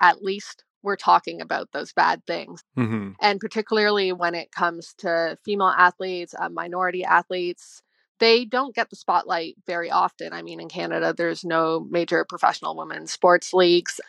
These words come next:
Speaker 1: So this is our chance to actually address these issues.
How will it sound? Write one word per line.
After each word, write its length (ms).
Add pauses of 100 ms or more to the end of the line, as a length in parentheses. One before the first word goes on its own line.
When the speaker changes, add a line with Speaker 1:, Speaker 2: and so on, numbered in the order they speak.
Speaker 1:
So 160
this 180
is 120
our 120
chance 500
to 140
actually 440
address 640
these 220
issues. 580